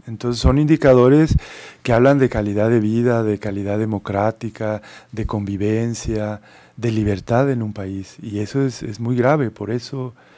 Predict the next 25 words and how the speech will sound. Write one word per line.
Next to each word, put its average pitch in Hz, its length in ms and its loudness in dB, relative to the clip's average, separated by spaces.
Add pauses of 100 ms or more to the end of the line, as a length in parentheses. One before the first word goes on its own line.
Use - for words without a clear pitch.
(400)
por 117 160 0
eso 123 200 4
la 147 80 4
insistencia 139 640 -2
en 107 80 -8
estos, 101 500 -14
en 101 200 -16
estos 107 280 -12
datos, 113 380 -4
en 95 100 -8
estas 120 320 -4
denuncias 120 720 -6 (640)
y, 101 880 -6
y 117 140 -8
llamar 107 300 -2
la 120 80 -6
atención. 101 580 -14 (720)
Que - 80 -6
es 117 60 0
decir, 113 260 -2
este 113 240 -4
es - 80 -6
un 151 140 2
indicador 117 640 -2 (640)
de, 101 1040 -6